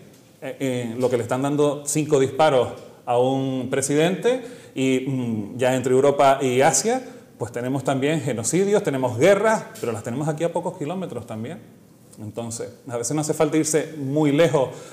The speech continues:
para ver lo que está ocurriendo. Y también en Canarias, que lo hemos debatido aquí muchas cosas,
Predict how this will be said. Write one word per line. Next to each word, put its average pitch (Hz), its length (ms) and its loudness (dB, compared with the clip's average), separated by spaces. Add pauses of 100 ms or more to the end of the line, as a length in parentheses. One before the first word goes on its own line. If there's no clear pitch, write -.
(180)
para 131 220 6
ver 135 140 6
lo 147 100 2
que 139 60 0
está 127 140 -2
ocurriendo. 175 400 -2
Y 147 120 2
también 117 440 -2
en 185 140 -4
Canarias, 160 380 -2
que 117 340 -2
lo 120 100 -6
hemos 147 160 -4
debatido 143 360 -2
aquí 147 140 -6
muchas 151 280 -6
cosas, 147 340 -4